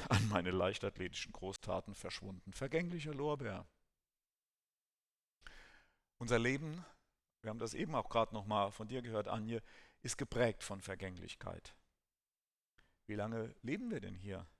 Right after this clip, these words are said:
auf dieser Welt im Vergleich zur Ewigkeit? Es ist weniger, viel, viel weniger als ein Wimpernschlag.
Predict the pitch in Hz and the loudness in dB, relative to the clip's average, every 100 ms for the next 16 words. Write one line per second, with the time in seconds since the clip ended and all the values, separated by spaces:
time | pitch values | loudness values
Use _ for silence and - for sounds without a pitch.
0 | _ _ _ _ 113 - 98 95 92 95 | _ _ _ _ -10 -8 -4 -2 0 -2
1 | 95 - - _ _ _ _ _ _ _ | -4 -12 -16 _ _ _ _ _ _ _
2 | _ _ 95 98 - 95 - 90 - 123 | _ _ -12 -10 -6 -6 -6 -8 -8 -8
3 | 107 - 92 90 - - _ _ _ _ | -8 -12 -12 -14 -16 -20 _ _ _ _
4 | _ _ _ _ _ 110 117 - - 120 | _ _ _ _ _ -10 -6 -6 -2 0
5 | 135 117 95 87 - - - 180 196 185 | 0 -2 -4 -6 -10 -14 -6 -4 -4 -6
6 | - 147 120 110 110 104 101 98 107 98 | -6 -8 -4 -2 -2 -4 -2 -2 -4 -4
7 | 92 90 82 - - - - | -6 -6 -10 -10 -12 -14 -18